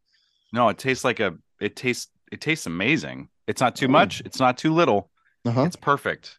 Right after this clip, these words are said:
Speaker 1: And it's also, like, they put it in the health food section and they sell it at, like,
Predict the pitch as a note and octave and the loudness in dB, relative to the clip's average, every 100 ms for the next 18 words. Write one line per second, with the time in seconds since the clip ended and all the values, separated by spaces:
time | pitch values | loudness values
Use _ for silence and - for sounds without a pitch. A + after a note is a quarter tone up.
0 | _ - B2 B2+ - C3 C#3+ D#3 C3 G#2+ | _ 0 2 2 2 2 2 2 4 4
1 | F#2 - - _ _ _ _ _ _ _ | 2 -2 -18 _ _ _ _ _ _ _
2 | _ _ _ _ _ B2 A#2+ D#3+ C#3+ B2 | _ _ _ _ _ -2 2 2 4 4
3 | A2 F#2+ G#2+ G#2+ - C#3 C3 - C#3 - | 2 2 0 0 0 -2 0 0 0 0
4 | D3+ D#3 F#2 G2+ G2 - G#2 G2+ F#2 F2 | -2 -2 -2 -2 -2 2 2 2 0 0
5 | E2+ D#2 | -2 -4